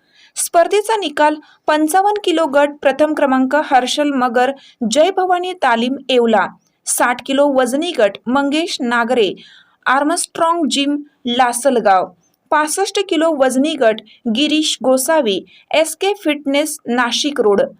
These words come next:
स्पर्धेसाठी पंच म्हणून राष्ट्रीय पंच श्री गोपाळ गायकवाड, रवींद्र वरपे, श्रीराम जाधव,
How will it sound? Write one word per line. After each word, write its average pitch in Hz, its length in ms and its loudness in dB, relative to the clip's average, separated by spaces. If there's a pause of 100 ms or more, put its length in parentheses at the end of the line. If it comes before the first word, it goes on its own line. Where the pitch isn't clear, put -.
(300)
स्पर्धेसाठी 381 760 0
पंच 269 360 0
म्हणून 285 340 2 (320)
राष्ट्रीय 294 500 0
पंच 277 380 -2 (340)
श्री 330 180 -4
गोपाळ 285 440 2
गायकवाड, 233 560 0 (240)
रवींद्र 262 520 2
वरपे, 247 500 0 (280)
श्रीराम 330 420 0
जाधव, 233 480 0